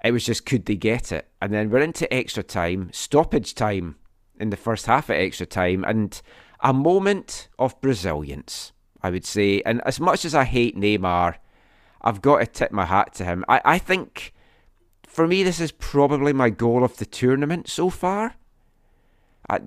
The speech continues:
there's a couple of other ones up there, but I, I just loved this because it, it seemed to come from nothing to, to start with, 'cause he's just kinda standing there, and he's not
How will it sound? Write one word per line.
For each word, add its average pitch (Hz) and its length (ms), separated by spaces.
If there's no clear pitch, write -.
there's 143 180
a 147 60
couple 156 260
of - 60
other 135 180
ones 120 240
up 139 200
there, 101 320
but - 240
I, 120 240
I 120 100
just - 240
loved 117 480
this 113 220
because 123 720
it, - 220
it 156 140
seemed 220 280
to 240 120
come 165 340
from 117 260
nothing 110 400
to, 131 140
to - 180
start 147 340
with, 98 140
'cause - 160
he's 143 140
just 190 160
kinda - 180
standing 110 720
there, 95 340
and 135 200
he's 117 280
not - 260